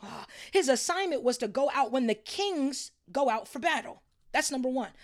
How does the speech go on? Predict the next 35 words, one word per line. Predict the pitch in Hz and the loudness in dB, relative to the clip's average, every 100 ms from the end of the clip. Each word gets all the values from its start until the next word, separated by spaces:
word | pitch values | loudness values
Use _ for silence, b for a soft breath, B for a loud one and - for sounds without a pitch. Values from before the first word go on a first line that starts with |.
| B B | B B
Number | 262 330 294 | 0 2 2
two, | - - 427 285 | 0 2 2 2
the | 247 | 0
second | 247 - 403 - 403 254 | -2 -2 -4 -4 -6 0
part | 226 214 | 0 2
of | 208 208 | -2 -2
the | 202 | -2
assignment, | 202 220 214 208 202 | -2 -4 -4 -6 -8
and, | 196 - | -8 -6
and, | 196 196 | -6 -6
and | 185 180 196 | -8 -6 -2
you | 240 | 0
have | 277 - | 0 -2
to | 262 | -6
do | 269 | -2
your | 262 254 | 0 -2
study | - 285 269 202 202 B B B B | -2 0 2 0 -4 B B B B
in | 240 | 2
order | 254 247 | 4 4
to | |
really | 220 269 254 | 4 4 2
understand | 233 214 - 294 359 330 | 0 -2 0 -2 0 0
this, | 202 180 175 - _ _ _ _ _ - - | 0 0 -4 -10 _ _ _ _ _ -16 -4
is | 269 240 - | -2 -2 -2
if | 262 | -2
you | 285 | -2
pay | 285 - 311 370 | -2 -4 -2 2
attention | 427 - 302 269 254 | 2 0 -6 -4 -4
to | - 233 | -2 -4
the | 214 | -4
text | - 330 247 - - - - _ B B B B | -4 -2 -2 -4 -10 -12 -14 _ B B B B
in | 233 | 0
Deuteronomy | 220 247 285 269 262 277 247 196 | 0 0 2 2 0 0 -2 -4
chapter | - 240 226 | -4 -6 -6
twenty-nine, | 220 - 247 233 220 220 - - | -6 -4 -2 0 0 -2 -4 -12